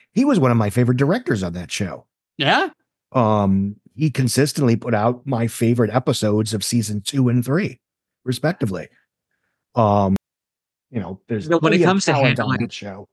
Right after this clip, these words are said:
Speaker 1: but
Speaker 3: when it comes to handling real life death in plot, for me, the gold standard is Star Trek Beyond with how they handled Leonard Nimoy's death and wrote it.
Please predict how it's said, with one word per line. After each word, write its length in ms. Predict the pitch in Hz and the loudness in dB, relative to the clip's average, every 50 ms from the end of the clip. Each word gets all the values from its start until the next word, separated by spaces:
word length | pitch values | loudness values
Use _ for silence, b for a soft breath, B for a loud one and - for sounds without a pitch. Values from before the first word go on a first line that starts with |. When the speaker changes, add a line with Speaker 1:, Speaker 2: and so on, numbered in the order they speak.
| _ _ - | _ _ -20
Speaker 1:
but 160 | 113 101 _ _ - | -20 -20 _ _ 0
Speaker 3:
when 100 | 156 160 | 0 0
it 60 | 147 | 2
comes 200 | - 190 196 196 | 2 0 0 0
to 100 | 196 156 | -2 -2
handling 460 | 139 139 139 139 135 131 131 127 110 107 | -2 -2 -2 -2 -2 -2 -2 -4 -2 -2
real 200 | 123 123 127 123 | 0 0 0 0
life 220 | 123 117 117 104 104 | 0 -2 -2 -4 -6
death 420 | 98 120 113 113 117 127 - - _ _ _ - | -6 -4 -2 -2 -4 -6 -8 -16 _ _ _ -2
in 320 | 139 120 113 110 107 101 - _ - - | -2 -2 -2 -4 -6 -10 -12 _ -6 -2
plot, 400 | 110 110 110 113 120 120 120 - _ _ _ _ _ _ _ _ _ | 2 2 4 4 2 0 -4 -8 _ _ _ _ _ _ _ _ _
for 80 | 151 143 | 2 2
me, 140 | 156 175 | 4 4
the 100 | 185 170 | 2 0
gold 280 | 127 104 135 131 135 131 | -2 0 0 0 0 0
standard 420 | - - 139 127 123 127 127 117 110 | -2 -4 -4 -4 -2 -2 -2 -4 -4
is 80 | 107 | -6
Star 260 | - - - 117 110 117 | -6 -4 -2 0 -2 -2
Trek 260 | - - 120 110 - | -2 -4 -4 -4 -4
Beyond 600 | - 113 110 107 110 110 113 120 127 131 131 127 123 | -2 -2 0 0 0 0 0 -2 -2 -4 -6 -4 -4
with 120 | 117 110 | -6 -4
how 180 | - - 113 113 | -4 -4 -2 -2
they 100 | 113 113 | -2 -4
handled 380 | 107 101 110 110 110 113 107 98 | -6 -4 -4 -2 -2 -2 -2 -2
Leonard 260 | 113 110 110 110 107 | -2 -2 -2 -2 -2
Nimoy's 380 | 107 110 107 107 110 110 104 - | -2 -2 0 0 0 -2 -2 -2
death 340 | - - 110 107 107 95 - | -2 0 0 2 0 -2 -4
and 480 | 123 117 104 98 95 101 104 104 104 | -6 -6 -6 -8 -8 -8 -4 0 2
wrote 240 | 117 117 110 113 117 | 2 2 2 2 2
it. 200 | 117 120 123 - | 0 0 -2 -4